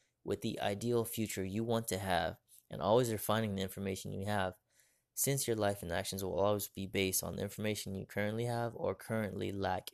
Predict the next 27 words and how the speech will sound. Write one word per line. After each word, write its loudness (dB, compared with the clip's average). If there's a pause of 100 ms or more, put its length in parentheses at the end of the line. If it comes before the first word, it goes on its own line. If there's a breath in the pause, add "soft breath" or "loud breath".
in -6
your -6
mind. -4 (2000)
And, -2
uh, 4
that's 2
all 4
for -2
today's 2
podcast 0
on -2
the -4
keys -4
to -4
success. -2 (540)
I -4
hope -2
you -2
guys 4
enjoyed 0
it -2
and -6
gained 0
something -2
valuable 0
and -4
practical -4